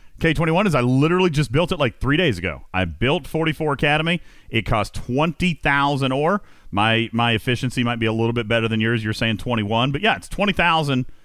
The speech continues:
G four uncommon ore. All right. Now, sounds ridiculous. Sounds absolutely preposterous. But, you know, I, I feel like I'm earning that.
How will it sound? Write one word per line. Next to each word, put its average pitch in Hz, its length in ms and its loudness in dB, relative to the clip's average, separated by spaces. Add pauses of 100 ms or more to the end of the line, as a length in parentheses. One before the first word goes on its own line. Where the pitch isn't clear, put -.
(240)
G 139 300 2
four 104 400 0 (180)
uncommon 165 920 2
ore. 123 340 -2 (500)
All 80 80 -4
right. 85 200 0 (100)
Now, 180 260 2 (200)
sounds 147 540 0
ridiculous. 139 1200 0 (460)
Sounds 131 280 -2 (140)
absolutely 185 800 2 (220)
preposterous. 131 760 0 (960)
But, 151 640 2 (960)
you 147 160 2
know, 104 300 2
I, 113 140 -6
I 135 200 4
feel 151 380 0
like 127 300 2
I'm 123 260 2
earning 139 480 2
that. 113 340 0